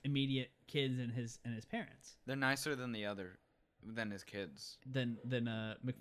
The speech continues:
Speaker 1: Marty
Speaker 2: Than
Speaker 1: McFly Junior.
Speaker 2: twenty fifteen Marty.
Speaker 1: Yeah.
Speaker 2: Uh,
Speaker 1: Hey, Mom.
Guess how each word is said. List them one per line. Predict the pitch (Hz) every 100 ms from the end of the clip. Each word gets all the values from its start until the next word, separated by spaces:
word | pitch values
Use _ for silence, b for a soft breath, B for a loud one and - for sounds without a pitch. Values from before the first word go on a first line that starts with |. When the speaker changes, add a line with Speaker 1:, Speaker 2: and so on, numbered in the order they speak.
| -
Speaker 1:
Marty | 135 131 127
Speaker 2:
Than | 123
Speaker 1:
McFly | 120 - 123
Junior. | 120 120
Speaker 2:
twenty | 127
fifteen | 127 - 117 107
Marty. | 101 92 90 90 104
Speaker 1:
Yeah. | 127 113 110 B B B -
Speaker 2:
Uh, | - 233
Speaker 1:
Hey, | 262
Mom. | 277 277